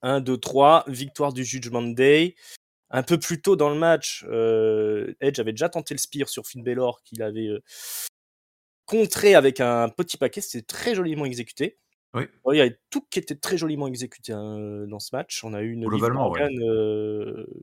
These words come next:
Speaker 1: plutôt, euh, plutôt, euh, à l'aise. Euh,
Speaker 2: Étrangement, oui.
Speaker 1: ouais,
Speaker 2: Mm.
Speaker 1: ouais, ouais, bah elle, ça va, elle progresse de plus en plus. Euh, Rhea Ripley, c'est du solide. Euh, après, je, moi, il y a un truc qui m'a gêné.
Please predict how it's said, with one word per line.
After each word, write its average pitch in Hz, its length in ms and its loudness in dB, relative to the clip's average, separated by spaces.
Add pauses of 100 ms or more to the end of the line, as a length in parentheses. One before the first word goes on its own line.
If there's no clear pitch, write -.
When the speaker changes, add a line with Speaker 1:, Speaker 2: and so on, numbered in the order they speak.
Speaker 1:
plutôt, 135 520 -4
euh, 110 280 -2 (680)
plutôt, 165 680 2
euh, 120 320 2
à 170 140 10
l'aise. 208 680 4
Euh, 131 240 4
Speaker 2:
Étrangement, 131 520 6
oui. 117 180 0 (260)
Speaker 1:
ouais, 131 200 0
Speaker 2:
Mm. - 60 -12 (100)
Speaker 1:
ouais, 135 120 4
ouais, 127 140 4
bah 139 140 0
elle, 135 260 2
ça - 140 -2
va, - 80 6
elle - 80 -4
progresse 143 420 -4
de 135 80 -2
plus 131 220 -6
en 127 120 -2
plus. 156 480 -4
Euh, 113 540 -2
Rhea 117 200 0
Ripley, 123 260 -4
c'est 120 140 -6
du 113 100 -14
solide. 123 420 -10 (680)
Euh, 110 600 2
après, 196 260 2
je, 175 100 -2 (120)
moi, 160 220 2
il 131 60 -6
y 151 40 0
a 147 60 4
un 160 60 0
truc 214 200 -8
qui - 120 -8
m'a 185 80 2
gêné. 175 400 0